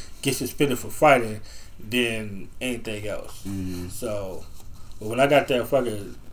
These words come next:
Speaker 1: uh, Saturday school shit, I didn't tell her. I told her I had to do some extra credit work at school.
Speaker 2: Mm.
Speaker 1: That's how I lied about it. I was like, "Oh, well, I gotta go do some, uh, <laughs> extra credit shit." She's like, "Oh, okay, go ahead, man."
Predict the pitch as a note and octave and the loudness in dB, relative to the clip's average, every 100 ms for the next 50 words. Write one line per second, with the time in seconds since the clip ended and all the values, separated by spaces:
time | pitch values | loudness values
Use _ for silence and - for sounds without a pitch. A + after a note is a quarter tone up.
0 | - - A#2+ A#2 G#2+ F2+ D#2+ - D3 C#3+ | -12 -8 -4 -2 -2 -4 -6 2 6 8
1 | C3 - - C#3+ C#3 - G#2 F#2+ G#2+ C3+ | 6 2 0 2 2 -2 -4 -4 0 0
2 | A#2+ C#3 A#2 C3 C3 A2 B2 A2 G#2 G#2+ | 2 2 4 4 2 4 4 4 0 -4
3 | A2 A2+ - C3 A#2+ G#2+ B2 G2 G2+ - | -4 -6 -4 -2 -2 0 -2 -2 -6 -8
4 | - - - - - - A2+ F#2+ - - | -10 -12 -12 -12 -10 -8 -6 -6 -8 -10
5 | - - A#2+ B2+ A2 A2 A#2 G2+ F#2 D#2 | -10 -4 0 2 0 0 -2 -2 -8 -12
6 | - - A2+ G#2 G2 A2+ B2 C3 B2+ A#2+ | -12 -10 -6 -4 -2 0 0 2 2 0
7 | A#2+ A#2 G#2+ A#2 A2+ G#2 G#2+ - F#3 - | -2 -4 -6 -8 -6 -6 -4 2 6 6
8 | - C#3+ C#3 B2 C3+ A#2 - G#2+ - - | 4 0 0 0 0 0 -4 -8 -8 -8
9 | - - - - A3+ C#4 C#4 F4+ F4+ E4 | -10 -10 -10 -6 2 6 6 4 2 2
10 | F4 F4 B3+ A#3 | 4 2 0 -4